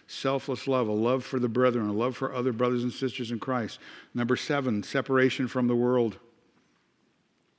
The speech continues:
Separation from the world. First John two, verse fifteen, "Do not love the world nor the things in the world. If anybody loves the world, the, the love of the Father is not in him. For all that's in the world, the lust of the flesh, the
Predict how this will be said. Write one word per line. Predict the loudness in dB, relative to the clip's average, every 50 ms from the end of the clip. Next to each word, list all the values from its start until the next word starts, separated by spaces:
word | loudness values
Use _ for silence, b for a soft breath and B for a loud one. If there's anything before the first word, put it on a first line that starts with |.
| -20 B B B B B B B
Separation | B -2 -2 0 2 4 6 6 6 4 2 -4
from | -2 0 2
the | 4 4
world. | 6 6 4 4 2
First | 4 2 2 2 2
John | 0 0 2 0
two, | 0 2 2 4 4 4 2 0 B B B B B B
verse | 0 0 0
fifteen, | 2 2 0 0 0 2 0 2
"Do | 2 2
not | 2 2 2 2
love | 2 2 4
the | 4
world | 4 4 4 2 2
nor | 2 0
the | 0 0
things | 0 0 0 0 0
in | 0 0
the | 0
world. | 2 0 0 0
If | -2 -2 0
anybody | 0 2 2 2
loves | 2 2 2 0 0
the | -2 -2
world, | 0 2 2 2 2 0 B B B B B B B
the, | -4 -2 -2 -2
the | -2 0 2
love | 4 4 4
of | 2
the | 0 0
Father | 0 0 0 2 2 2
is | 2
not | 2 2 2 2
in | 2
him. | 2 2 2
For | 0 0 0 0
all | 2 2
that's | 0 -2 -2 -2
in | -2 0
the | 0
world, | 0 0 0 0 0
the |
lust | 0 0 0 -2 -2 -4
of | -8
the | -8
flesh, | -8 -6 -4 -4 -4 -4 -6 -8
the | -8 -10 -10